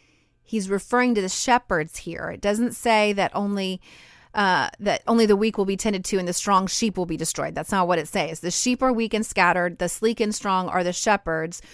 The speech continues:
who have failed the flock so miserably and made sure that they had food and that they were tended to, which is why they are sleek and strong. So that's what it's talking about. I do want to jump down to verse twenty-three. "I will place over them one shepherd,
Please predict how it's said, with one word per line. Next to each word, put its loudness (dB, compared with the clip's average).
who -4
have -2
failed 2
the -4
flock 0
so 0
miserably 2
and -4
made -2
sure -4
that -8
they 4
had 0
food 0
and -2
that -12
they 4
were 0
tended -4
to, -4
which -2
is -6
why 2
they 2
are 4
sleek -4
and -4
strong. -6
So -10
that's 0
what -10
it's -14
talking -8
about. -8
I 2
do -2
want 4
to 0
jump 0
down 0
to -4
verse -4
twenty-three. -8
"I 6
will 2
place -2
over 4
them 2
one 4
shepherd, 0